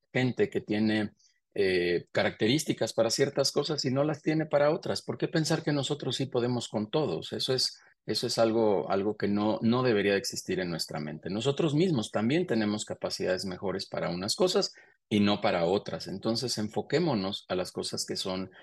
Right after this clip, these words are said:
verdaderamente prioritarias. En este tema de planeación, tú me has oído decir, Vivi, que, que asignemos cuáles son esas funciones o esas tareas que son prioritarias, por las que sí nos podemos enojar tú y yo, y las otras,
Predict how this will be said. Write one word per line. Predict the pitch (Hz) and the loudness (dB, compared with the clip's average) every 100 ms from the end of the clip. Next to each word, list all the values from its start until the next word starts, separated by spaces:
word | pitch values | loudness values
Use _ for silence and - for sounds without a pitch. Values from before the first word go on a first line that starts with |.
| - - | -16 -2
verdaderamente | 95 92 95 98 104 85 | 2 4 4 0 0 -2
prioritarias. | 87 85 78 - 82 85 | 0 0 0 0 0 0
En | - | -2
este | 117 - | -4 -2
tema | 139 123 123 | 0 2 2
de | 113 | 0
planeación, | - 90 92 92 101 | -2 -4 -4 -4 -6
tú | 104 98 | -4 -4
me | |
has | 95 - | -4 -2
oído | 95 95 | 0 0
decir, | 90 87 92 | 0 -2 -4
Vivi, | 90 90 95 | -2 -2 -4
que, | - 85 80 78 _ - _ _ - | -4 -2 -2 -2 _ -20 _ _ -2
que | 98 | 0
asignemos | - 98 107 127 135 101 | 2 2 4 4 2 0
cuáles | - 104 101 | 0 0 0
son | 101 | -2
esas | 101 104 - | -4 -6 -6
funciones | 87 82 90 92 87 - | -10 -6 -6 -4 -6 -4
o | |
esas | 85 98 92 - - | -2 -2 -2 -6 -6
tareas | 90 87 104 95 | -2 2 2 0
que | - | -6
son | 87 87 | -8 -6
prioritarias, | 82 87 82 - 85 82 | -4 -2 -2 -2 -2 -2
por | - 80 | -6 -8
las | 78 82 | -8 -6
que | 92 | -4
sí | - | 0
nos | 117 113 | 0 0
podemos | - 92 98 101 | -2 -2 0 -2
enojar | 92 85 82 95 | -4 -6 -4 -6
tú | - | -4
y | 90 | -4
yo, | 90 117 | 0 2
y | 87 | 2
las | 82 110 | 0 -2
otras, | - 123 | 0 0